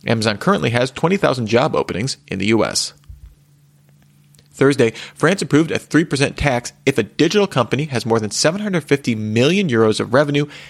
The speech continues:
and makes sales of at least twenty-five million euros of that in France.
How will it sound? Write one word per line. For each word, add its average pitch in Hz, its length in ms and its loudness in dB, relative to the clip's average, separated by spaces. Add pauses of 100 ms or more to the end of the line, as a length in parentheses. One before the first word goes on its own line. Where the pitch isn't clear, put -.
(140)
and 190 180 0
makes 185 200 0
sales 127 300 4
of 117 160 0
at 120 80 -2
least 110 220 -2
twenty-five - 420 -2
million 73 300 -4
euros 95 340 0 (340)
of 117 160 -2
that 107 160 0
in - 60 -10
France. - 460 -2